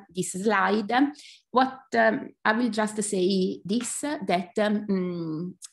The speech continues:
the focus of this slide was, uh, in particular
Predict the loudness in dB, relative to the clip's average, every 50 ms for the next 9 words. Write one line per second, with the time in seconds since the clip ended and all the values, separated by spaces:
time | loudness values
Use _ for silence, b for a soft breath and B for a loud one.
0 | _ -4 -4 -4 -2 0 0 0 0 0 -4 -6 -4 -4 -4 -4 -2 -2 -2 -2
1 | 0 0 -2 -2 0 2 4 4 4 6 6 4 4 2 2 2 2 2 0 0
2 | 2 4 4 4 4 4 2 0 -2 -2 -2 -2 -2 -4 B B B B B B
3 | 4 4 4 4 4 -2 -2 -2 0 0 0 0 2 0 0 0 2 2 2 2
4 | 2 2 2 2 2 2